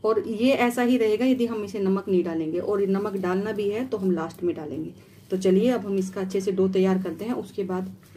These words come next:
last में इसकी position देख के फिर नमक डाल लेंगे। तो चलिए friends, अब हम इसका जो आटा है, वो तैयार करते हैं। ये देखिए, हमें आटा जो है,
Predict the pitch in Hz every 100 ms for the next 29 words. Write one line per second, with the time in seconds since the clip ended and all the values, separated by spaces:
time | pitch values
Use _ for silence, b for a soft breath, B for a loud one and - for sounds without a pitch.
0 | B B B 185 180 185 202 185 196 185
1 | 180 185 196 175 170 - 262 262 233 190
2 | 180 156 156 131 - - - - - -
3 | - _ _ b b - 240 240 233 233
4 | 247 240 262 330 - - 208 226 226 226
5 | 202 - - 190 208 240 - - 196 190
6 | 202 202 214 208 202 208 196 202 190 190
7 | 185 - 202 240 330 - - - - -
8 | - - - 208 190 196 254 269 240 226
9 | 226 202 202 202 208 196 285 403